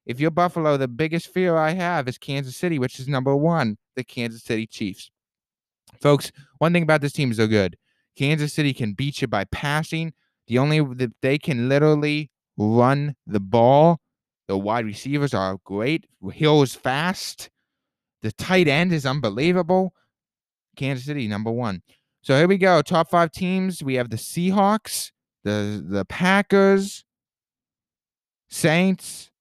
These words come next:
Bills, Chiefs. Right on that crust is the Browns, the Titans, the Colts, and the Pittsburgh Steelers. For the first time in two weeks, or one week,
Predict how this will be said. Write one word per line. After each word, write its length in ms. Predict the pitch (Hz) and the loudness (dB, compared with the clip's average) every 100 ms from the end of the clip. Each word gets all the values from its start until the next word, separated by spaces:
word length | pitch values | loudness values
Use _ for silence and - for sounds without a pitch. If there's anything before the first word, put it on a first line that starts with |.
| _ _ _ - 156 | _ _ _ -18 0
Bills, 560 | 160 156 160 160 151 - _ | 4 6 4 2 0 -8 _
Chiefs. 420 | - 143 101 - | -8 -4 -4 -2
Right 160 | 131 143 | -2 0
on 140 | 147 | -2
that 180 | 147 139 | -4 -8
crust 600 | - 147 120 113 - - _ _ _ _ _ _ _ _ _ | -8 -4 -4 -6 -14 -20 _ _ _ _ _ _ _ _ _
is 480 | 110 113 104 101 95 - _ _ _ _ - | -4 -2 -2 -4 -8 -20 _ _ _ _ -6
the 400 | 113 107 101 92 _ | -2 0 -2 -4 _
Browns, 920 | 98 101 107 120 139 147 151 143 143 - _ _ _ _ _ _ _ _ - | -10 -4 -2 0 0 0 0 -4 -10 -14 _ _ _ _ _ _ _ _ -10
the 80 | |
Titans, 760 | - - 147 143 151 147 143 113 | -6 -4 -2 0 0 -2 -2 -4
the 120 | 107 | -4
Colts, 520 | - - 135 135 - 101 | 0 2 2 2 -2 -8
and 220 | 110 98 | -6 -6
the 60 | |
Pittsburgh 720 | - - 123 - - 110 107 101 | -8 -8 -10 -10 -6 -2 -2 -4
Steelers. 600 | - 110 101 95 92 - _ _ _ _ | -6 -2 0 0 -2 -6 _ _ _ _
For 60 | - | -8
the 100 | 95 | -8
first 320 | - 107 - | -2 -2 -2
time 260 | 117 101 98 | -4 -4 -4
in 180 | 95 - | -6 -8
two 280 | - - 131 | -8 -2 0
weeks, 400 | 107 95 - - | 0 -4 -6 -2
or 80 | 98 | 0
one 260 | 113 104 | 2 2
week, 260 | 90 90 | -2 -8